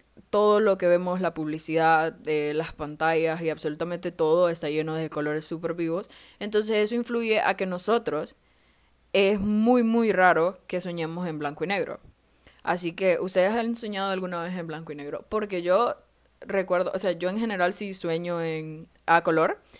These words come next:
pero hay ciertos sueños que recuerdo que fueron específicamente en blanco y negro. Así que esa sería la primera pregunta. Y luego, la siguiente pregunta es si, eh, ustedes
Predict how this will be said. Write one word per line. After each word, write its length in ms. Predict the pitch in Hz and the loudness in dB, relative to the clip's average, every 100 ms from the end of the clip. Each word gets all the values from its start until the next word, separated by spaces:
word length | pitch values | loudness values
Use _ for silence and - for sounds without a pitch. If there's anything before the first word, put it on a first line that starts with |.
| - - | -20 -2
pero 200 | 226 214 | 4 6
hay 160 | 196 | 6
ciertos 340 | 202 196 190 233 | 2 0 -2 -6
sueños 340 | 202 214 240 | -6 -4 -8
que 260 | - 180 147 | -8 -10 -8
recuerdo 600 | 156 160 156 214 262 170 | -10 -8 -4 -2 0 -2
que 120 | 170 | -6
fueron 240 | 165 170 175 | -8 -6 -6
específicamente 840 | 185 165 165 160 165 156 151 151 | -8 -8 -8 -10 -10 -8 -8 -8
en 80 | 143 | -10
blanco 240 | 139 139 | -10 -12
y 40 | 135 | -14
negro. 240 | - - - _ _ _ - - _ _ _ _ | -14 -18 -20 _ _ _ -20 -20 _ _ _ _
Así 300 | - 170 156 | -8 -6 -6
que 320 | 160 151 147 - | -6 -6 -6 -6
esa 200 | 175 185 | -4 -2
sería 260 | 175 165 | -2 0
la 160 | 160 156 | 0 -2
primera 340 | 147 143 143 | -6 -8 -8
pregunta. 500 | 143 139 135 - - _ - - _ | -10 -12 -12 -14 -16 _ -20 -20 _
Y 160 | - 240 | -6 0
luego, 440 | 240 226 220 - _ _ _ _ _ - _ _ _ _ _ _ | 2 2 0 -2 _ _ _ _ _ -20 _ _ _ _ _ _
la 140 | 190 202 | -4 -2
siguiente 340 | 220 196 202 | -2 -4 -4
pregunta 500 | 214 220 202 208 202 | -2 0 0 0 2
es 340 | 175 147 - _ _ _ _ _ | 2 0 -6 _ _ _ _ _
si, 540 | - - 254 254 247 - | -2 0 2 0 -4 -2
eh, 280 | 202 190 - | 2 2 2
ustedes 800 | 226 - - 190 196 214 262 | -4 -6 2 2 2 -2 -4